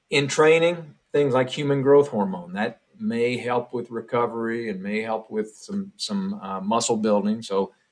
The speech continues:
that's something that's occasionally used. Um, in an aerobic sport like that,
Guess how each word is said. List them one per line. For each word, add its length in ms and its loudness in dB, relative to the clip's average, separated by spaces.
that's 640 -2
something 360 -4
that's 340 -8
occasionally 540 0
used. 520 -2
Um, 260 0
in 120 2
an 80 4
aerobic 500 6
sport 380 2
like 300 0
that, 320 -2